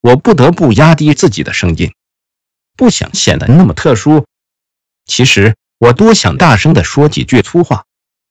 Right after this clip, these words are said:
然后头也不回地走出这座废城，落拓潇洒。然而仍旧是孤单，尽管车如流水人如潮，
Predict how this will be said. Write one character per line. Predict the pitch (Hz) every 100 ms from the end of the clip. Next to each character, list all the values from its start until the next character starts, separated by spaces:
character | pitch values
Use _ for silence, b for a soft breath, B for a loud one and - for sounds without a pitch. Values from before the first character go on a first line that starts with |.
| _ _ _
然 | - 107 165
后 | 170 101
头 | - 123 190
也 | 107
不 | 160
回 | - 139
地 | 151
走 | - 64
出 | - 156
这 | 170
座 | 120
废 | 85 147
城， | - - - _ _ _ _ _ _ _
落 | - 208
拓 | 135 113
潇 | - 135
洒。 | 139 - - _ _ _ _ _ _ _ _
然 | 87 90
而 | 80 - _ _
仍 | - 127 190
旧 | 151
是 | 101 85
孤 | - 107
单， | 113 127 _ _ _ _ _ _ _ -
尽 | 135 220
管 | 120 82
车 | - 185
如 | 160 165
流 | 127 202
水 | - -
人 | - 87
如 | 113 107
潮， | - - -